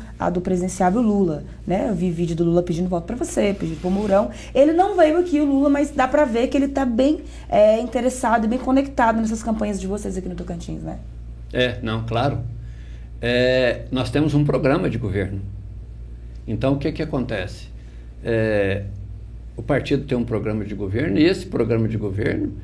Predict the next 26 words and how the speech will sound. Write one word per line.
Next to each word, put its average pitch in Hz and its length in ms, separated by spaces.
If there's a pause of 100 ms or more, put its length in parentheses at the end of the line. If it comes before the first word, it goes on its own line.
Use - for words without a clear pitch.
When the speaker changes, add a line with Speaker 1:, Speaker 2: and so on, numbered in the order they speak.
(320)
Speaker 2:
ele 123 160
vem 135 200
desde 147 420
a 117 60
presidência, 110 800
vem 156 220
até 151 260
a 208 80
base, 143 720
vem 127 240
até - 560
o - 340
cidadão 139 680
comum. 151 400 (840)
A, 107 1300
o 123 80
que - 140
tá 147 100
acontecendo 131 520
na 143 80
política 147 420
é - 120
isso, - 260
é 131 40
esse 127 100
distanciamento. 143 840